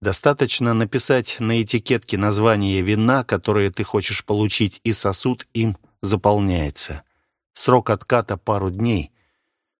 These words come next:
после чего карта вновь доступна для применения. Пожалуй, это была самая ценная находка из тех, что были мне доступны сразу. Все остальные его карты находились в откате.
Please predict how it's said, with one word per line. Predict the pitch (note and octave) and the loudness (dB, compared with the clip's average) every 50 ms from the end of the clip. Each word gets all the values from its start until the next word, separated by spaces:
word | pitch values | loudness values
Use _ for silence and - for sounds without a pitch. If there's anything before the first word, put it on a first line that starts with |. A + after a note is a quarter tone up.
| _ - | _ -2
после | C#3+ D3+ - D#3 B2+ | -2 0 0 0 0
чего | - - C3 A#2+ B2 B2 | 0 2 4 4 4 4
карта | - A2+ A2 A2+ G#2+ - - | 4 2 2 2 0 -2 -6
вновь | F#2+ F#2 F#2+ G2 A2 A2 - - | -6 -4 -4 -4 -4 -4 -6 -8
доступна | - F#2 G2 F#2+ - - - G#2 F#2+ - G#2 F#2+ F2 E2 - - | -6 -4 -4 -4 -4 -4 -6 -6 -6 -6 -6 -6 -6 -8 -10 -12
для | F#2+ F#2 F#2+ F#2 | -8 -6 -6 -6
применения. | - - F#2+ F#2+ F#2+ F2+ E2+ D#2 D2 D2 D2 C#2+ C#2+ C#2+ - - _ _ _ _ _ _ _ _ _ _ _ _ _ - | -4 -4 -4 -4 -4 -4 -4 -6 -6 -8 -8 -10 -12 -14 -16 -18 _ _ _ _ _ _ _ _ _ _ _ _ _ -2
Пожалуй, | F#2 F2+ F2 G#2 G#2+ B2 C#3+ D#3 E3 - | -2 0 2 4 4 4 4 4 2 0
это | - C#3 C3+ C3 - C3 | 2 0 0 0 0 2
была | C#3 C#3+ C#3 C#3 C3 | 2 2 2 2 0
самая | - - C#3 C3 C3+ C3+ C#3 C#3 C#3+ C#3 C#3 | 0 0 0 2 2 2 2 2 0 0 -2
ценная | - - - C#3 C3+ C3+ C3+ C3+ C3+ C3 | -2 -2 -2 -2 -2 0 0 0 0 0
находка | C3 C3+ C3 B2 - - B2 C3 - - C3+ B2 | 0 0 0 0 0 0 0 -2 -2 -2 -2 0
из | A#2 A2 - | 0 0 -2
тех, | - - B2 B2 G#2+ - - _ _ _ _ | -2 0 0 0 -2 -4 -8 _ _ _ _
что | - - - B2+ | -8 -2 -2 0
были | A2 G#2 A#2 A2+ G#2+ | 2 2 2 2 2
мне | G2 G#2 G#2 G#2 F#2+ | 2 2 2 2 2
доступны | G#2 A2 - - - A#2+ G2+ - G2+ G#2 G2 | 0 0 -2 -2 -2 -4 -2 0 0 0 0
сразу. | - - A2+ G#2+ F#2+ F2 D#2+ D#2 D2+ D2+ - _ _ _ _ _ _ _ _ _ | 0 2 2 4 4 2 0 -2 -4 -6 -8 _ _ _ _ _ _ _ _ _
Все | - - B2 A2+ | -4 0 0 2
остальные | G2 - - A2+ A2+ A#2+ A#2+ A#2+ A#2 A2 G2+ | 2 2 2 2 4 4 4 4 4 2 2
его | F#2 G#2 A2+ G2+ G#2 F#2+ | 2 2 2 2 2 0
карты | - - B2 A2 G#2 - G2+ | 0 0 0 0 0 -2 -2
находились | F#2+ F#2+ F2+ - G2 F#2+ G2+ G2 F#2+ F#2+ - - | -2 -2 -2 -2 -2 -2 -2 0 0 -2 -2 0
в | F#2+ | 0
откате. | G2 F#2+ - - - F2 D2 - - - - | -2 -2 -4 -6 -6 -6 -4 -4 -6 -8 -10